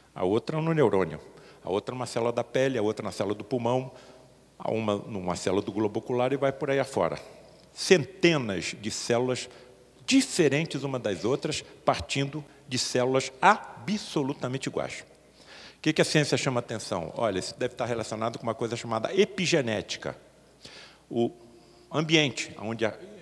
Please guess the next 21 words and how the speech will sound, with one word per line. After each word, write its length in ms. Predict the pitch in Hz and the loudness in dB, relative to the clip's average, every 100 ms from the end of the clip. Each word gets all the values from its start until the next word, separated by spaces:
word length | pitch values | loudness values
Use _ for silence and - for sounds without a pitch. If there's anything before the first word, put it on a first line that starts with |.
| - - - | -20 -20 -6
a 200 | 98 95 | -4 -4
célula 300 | - 120 110 | 0 0 0
se 220 | 110 90 - - - | -4 -8 -12 -20 -18
encontra 500 | 95 - 135 - - | -12 -4 -2 -2 -6
em 120 | 104 | -8
torno 360 | 95 127 107 98 | -4 -2 0 0
dela 480 | 87 143 104 73 - - - - - - | 0 0 -2 -6 -12 -20 -20 -20 -20 -8
é 80 | 113 | -6
que 120 | - | -2
estimula 580 | - - 160 190 156 92 | -2 0 0 2 2 0
a 140 | - 101 | -4 -4
célula 340 | - 120 117 | -2 0 0
a 140 | - | 0
se 180 | 110 - | -2 -2
diferenciar 840 | 156 - 127 113 - 113 113 - | -4 0 0 0 -4 -2 -2 -2
em 60 | 123 | -4
uma 140 | 117 | -2
direção 420 | 110 104 98 123 120 | 0 -2 -2 -4 -4
ou 60 | |
em 80 | 113 | -4
outra. 360 | 87 - - | -6 -6 -12